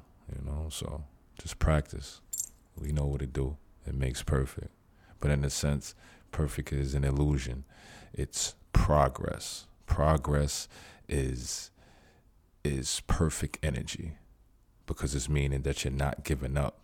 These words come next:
You're still pushing forward. You're still pursuing. You're still looking ahead regardless,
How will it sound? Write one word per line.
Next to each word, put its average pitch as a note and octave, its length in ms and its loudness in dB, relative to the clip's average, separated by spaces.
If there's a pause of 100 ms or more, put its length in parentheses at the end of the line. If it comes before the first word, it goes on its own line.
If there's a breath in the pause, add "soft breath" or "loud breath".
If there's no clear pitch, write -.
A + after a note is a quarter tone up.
(120)
You're - 80 -4
still C#2+ 300 2
pushing C#2 420 0
forward. D2 460 2
You're C#2 80 -4
still - 240 -2
pursuing. C#2 560 0
You're C2+ 80 -4
still D2 260 -2
looking C#2+ 260 -2
ahead C2+ 480 0
regardless, C#2 800 -2